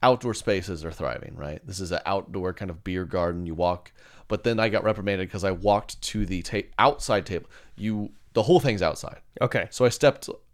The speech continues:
Speaker 1: I guess I crossed the threshold
Speaker 2: <laughs> The covid
Speaker 1: that a
Speaker 2: threshold.
Speaker 1: surveyor would claim is their property line
Speaker 2: <laughs>
Speaker 1: outside. And they're like, "You need a mask on." And
Speaker 2: Okay.
Speaker 1: I just,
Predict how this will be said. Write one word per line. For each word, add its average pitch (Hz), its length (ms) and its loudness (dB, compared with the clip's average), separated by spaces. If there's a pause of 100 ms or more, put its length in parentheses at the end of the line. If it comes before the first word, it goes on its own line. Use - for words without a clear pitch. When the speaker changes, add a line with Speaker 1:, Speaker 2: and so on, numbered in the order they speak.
(120)
Speaker 1:
I 104 40 -2
guess 87 160 -6
I 104 80 0
crossed - 440 2
the 113 80 0
threshold 107 840 0
Speaker 2:
<laughs> - 420 -20
The 123 60 -8
covid 151 280 10
Speaker 1:
that 110 160 8
a - 20 8
Speaker 2:
threshold. 110 100 4 (380)
Speaker 1:
surveyor 107 340 6
would 98 220 -2
claim 95 520 -2
is 98 280 0
their 95 140 2
property 90 480 0
line 71 280 -4 (540)
Speaker 2:
<laughs> - 460 -12
Speaker 1:
outside. 101 800 0 (180)
And 95 120 -2
they're 90 120 -2
like, 82 180 -2 (140)
"You 101 180 -8
need 95 140 -4
a 87 40 -2
mask 87 360 -4
on." 67 320 -8 (1120)
And 78 300 -2
Speaker 2:
Okay. 110 240 -4
Speaker 1:
I 82 180 2
just, 80 280 -8